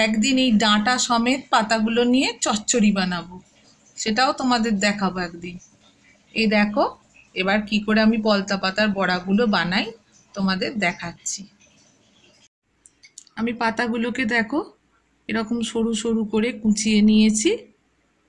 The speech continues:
এরপরে দেখাচ্ছি এর মধ্যে কি কি দিচ্ছি। প্রথমে এই কুচনো পলতা পাতাগুলোর ওপর প্রথমে দিয়ে দেবো বেসন। আন্দাজ মতো দেবে বন্ধুরা, আমি আমার আন্দাজ মতো দিচ্ছি।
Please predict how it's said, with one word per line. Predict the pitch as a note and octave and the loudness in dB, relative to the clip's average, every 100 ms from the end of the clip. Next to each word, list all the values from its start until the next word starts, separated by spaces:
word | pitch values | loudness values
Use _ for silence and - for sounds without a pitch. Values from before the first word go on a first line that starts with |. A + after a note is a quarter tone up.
| _ _ - | _ _ -4
এরপরে | G#3+ G#3 A3 G#3+ D4+ A4+ - _ _ _ _ _ - | -2 0 2 2 2 -2 -10 _ _ _ _ _ -4
দেখাচ্ছি | G3 G3+ G3 G#3 G#3 - F#4 - _ - | 0 0 2 0 0 -2 -2 -4 _ -2
এর | G#3 G3+ | 2 4
মধ্যে | G3 F#3+ A#3 | 4 0 -2
কি | A3 G3 | -2 -2
কি | A3+ G3 | 0 2
দিচ্ছি। | F#3 - - G3 - _ _ _ _ _ _ _ _ _ _ _ _ _ _ - | 0 0 -8 -8 -14 _ _ _ _ _ _ _ _ _ _ _ _ _ _ -2
প্রথমে | B3 B3+ C#4+ D#4 A#4 E5+ - | 0 0 -2 -2 -4 -6 -8
এই | G#4+ - | -8 -6
কুচনো | B3+ B3 C4 C4+ - | -6 -4 -4 -4 0
পলতা | B3+ A#3 A#3+ B3 | 2 2 2 0
পাতাগুলোর | B3 A#3+ A#3+ B3 C4+ C4+ | 0 0 -4 -2 0 0
ওপর | C4+ F4 | -2 -4
প্রথমে | B3 A#3+ B3 B3 | -6 -6 -8 -8
দিয়ে | A#3 A3+ | -8 -4
দেবো | A#3 E4 A3+ | -2 -2 0
বেসন। | G3+ G3 G#3 F3 - - _ _ - - _ _ - - _ - - - _ - - C4 | 0 -2 -6 -10 -14 -20 _ _ -16 -16 _ _ -20 -20 _ -20 -20 -20 _ -20 -2 -2
আন্দাজ | C#4 D4+ D4+ D4 | 2 0 2 -2
মতো | C#4+ C4+ | 0 -2
দেবে | B3+ B3 A#3+ | 0 0 -2
বন্ধুরা, | A#3+ A#3 C4+ F#4+ | -4 -4 -2 -2
আমি | C4 B3 | -2 -2
আমার | A#3+ B3+ A#3+ | 0 0 0
আন্দাজ | A3+ A#3 A#3 A#3 | 0 -2 -2 -6
মতো | A#3 B3 | -6 -10
দিচ্ছি। | A#3+ A#3 - | -12 -8 -6